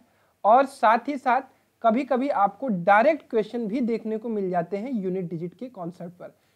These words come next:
जैसा कि मैंने पिछले साल देखा था कि एक सवाल भी आया था यूनिट डिजिट के क्वेश्चन पर, डायरेक्ट आया था। तो पहले हम लोग सीखते हैं यूनिट डिजिट कॉन्सेप्ट क्या होता है।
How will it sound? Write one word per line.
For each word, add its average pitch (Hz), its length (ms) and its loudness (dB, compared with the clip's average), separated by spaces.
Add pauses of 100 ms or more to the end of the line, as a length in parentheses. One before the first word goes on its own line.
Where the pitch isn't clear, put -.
(160)
जैसा 202 180 -2
कि 240 120 -6
मैंने 247 180 -2
पिछले 262 380 -6
साल 254 240 0
देखा 214 300 0
था 254 160 -6
कि 254 180 -8
एक 233 100 -10
सवाल 196 320 0
भी 220 120 -4
आया 214 220 2
था 220 220 -14 (1040)
यूनिट 247 320 0
डिजिट 220 300 0
के 262 140 -10
क्वेश्चन 220 360 -6
पर, 269 100 -6
डायरेक्ट 214 480 2
आया 170 200 -4
था। - 180 -20 (640)
तो 247 60 -10
पहले 285 260 2
हम 339 80 2
लोग 349 120 -2
सीखते - 340 -6
हैं 320 100 -2
यूनिट 254 340 -2
डिजिट 269 260 -4
कॉन्सेप्ट 240 420 -6
क्या 226 120 -6
होता 185 260 -6
है। 277 80 -4